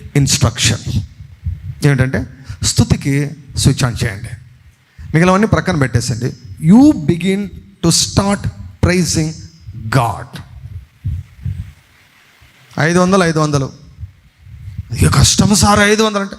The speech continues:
రెండు వందల యాభై, రెండు వందల యాభై, రెండు వందల యాభై, రెండు వందల యాభై. మూడు పూట్ల ఆహారం ఒక పూట తినగలవా?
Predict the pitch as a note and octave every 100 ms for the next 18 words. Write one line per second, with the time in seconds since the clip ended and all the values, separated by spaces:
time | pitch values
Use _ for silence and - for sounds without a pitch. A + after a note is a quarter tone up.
0 | - - E3+ G3 G#3 G#3 G#3+ A3 F#3+ G3+
1 | G3+ G#3 G#3 F#3 F#3 G3 G3 G3 G#3 F3
2 | E3+ E3 D3 A#2+ - - - - - -
3 | - - - - - _ - - - -
4 | - - - - - D3 F#3 G#3+ - G#3
5 | G#3+ G#3 G#3+ G3 F3+ G3 G3 F#3+ F3 G3
6 | F3+ F#3